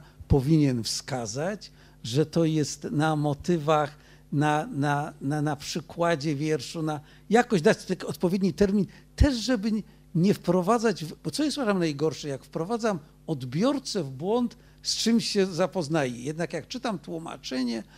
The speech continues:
to zakładam, że jest to utwór, utwór tłumacza, ale tłumacza, który stara się oddać, y, wiersz, który tłumaczy, czy literaturę, a nie który sta-, który chce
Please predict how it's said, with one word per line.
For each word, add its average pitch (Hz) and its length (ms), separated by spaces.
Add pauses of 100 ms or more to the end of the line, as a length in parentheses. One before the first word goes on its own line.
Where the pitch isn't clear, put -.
(240)
to 170 100
zakładam, 208 760 (300)
że 135 260
jest 190 320
to - 180 (160)
utwór, 185 640 (160)
utwór 135 420
tłumacza, 131 800 (280)
ale 143 260
tłumacza, 196 580
który 180 320
stara 226 520
się 202 320 (320)
oddać, 202 720 (480)
y, 151 400 (320)
wiersz, 165 460
który 120 320
tłumaczy, 123 560
czy 156 140
literaturę, 175 800 (260)
a 147 140
nie 262 320
który 185 340
sta-, 196 280
który 196 340 (240)
chce 208 400